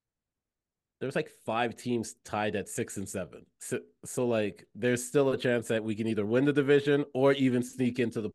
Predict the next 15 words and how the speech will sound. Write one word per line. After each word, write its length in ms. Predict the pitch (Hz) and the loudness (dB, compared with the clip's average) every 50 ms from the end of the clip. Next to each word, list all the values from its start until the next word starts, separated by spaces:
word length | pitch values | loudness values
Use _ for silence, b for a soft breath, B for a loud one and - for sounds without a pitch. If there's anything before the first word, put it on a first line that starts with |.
| _ - | _ -4
playoffs 380 | - 110 107 101 98 92 - | -4 -2 -2 -2 -4 -6 -6
in 80 | 104 101 | -8 -8
a 40 | 101 92 | -8 -8
wild 280 | 98 95 98 95 90 - | -8 -6 -6 -6 -6 -6
card 180 | 95 - 85 | -10 -10 -10
spot. 240 | - - - - - _ | -12 -12 -12 -14 -14 _
So 380 | - - - 113 104 98 98 B B B B B B B B B B B B B 104 - | -14 -8 -6 -4 -4 -6 -8 B B B B B B B B B B B B B -18 -4
they 160 | - 117 120 | 0 0 2
just 220 | 113 117 - - 107 - _ _ _ _ | 2 0 -2 -4 -10 -14 _ _ _ _
need 260 | - 107 113 110 104 - | -6 -4 -4 -4 -4 -4
to 220 | 117 101 95 - _ _ _ _ _ - | -6 -6 -6 -10 _ _ _ _ _ -6
really 300 | 104 107 110 104 101 98 | -2 0 2 2 0 0
play 220 | - 107 101 104 | -2 -4 -4 -2
better 420 | 92 110 113 117 127 143 160 - _ _ _ _ _ _ - | -2 -2 0 0 0 -2 -2 -6 _ _ _ _ _ _ -4
and 400 | 110 110 107 104 104 101 104 | -4 -2 -2 -2 -4 -4 -6